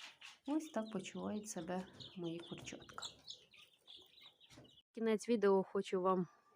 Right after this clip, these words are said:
показати, як порозцвітали мої квіти. Вже перші нарциси, ось як бачите,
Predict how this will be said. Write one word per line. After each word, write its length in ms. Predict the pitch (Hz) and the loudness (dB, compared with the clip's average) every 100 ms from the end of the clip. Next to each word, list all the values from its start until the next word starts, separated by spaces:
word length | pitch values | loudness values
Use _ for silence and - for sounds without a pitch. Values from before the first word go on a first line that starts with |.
| _ _ _ - - _ _ | _ _ _ -20 -20 _ _
показати, 560 | - - 196 196 196 196 | -10 -2 0 2 2 2
як 140 | 190 - | 0 0
порозцвітали 760 | 185 185 - 196 - 190 190 185 | -2 -2 -4 -4 0 2 4 2
мої 260 | 185 180 | 2 -2
квіти. 460 | - 214 226 - 196 | -4 0 0 2 0
Вже 280 | 175 196 170 - - _ _ _ _ - - | 4 4 4 -8 -20 _ _ _ _ -10 2
перші 540 | 226 220 - 220 175 - - _ _ - - - | 4 4 4 2 2 -4 -20 _ _ -20 -12 0
нарциси, 640 | 202 185 - 202 - 185 | 2 2 6 4 4 -2
ось 300 | 185 - - | 0 -2 -2
як 180 | 190 180 | -2 0
бачите, 500 | 190 180 - 196 | 2 2 -2 -6